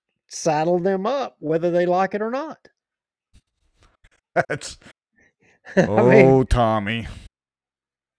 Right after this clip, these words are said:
Speaker 1: Yeah. So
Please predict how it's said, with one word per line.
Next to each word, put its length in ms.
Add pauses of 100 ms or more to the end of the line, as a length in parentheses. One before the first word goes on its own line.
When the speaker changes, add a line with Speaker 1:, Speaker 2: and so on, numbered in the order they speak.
(1400)
Speaker 1:
Yeah. 1040 (180)
So 420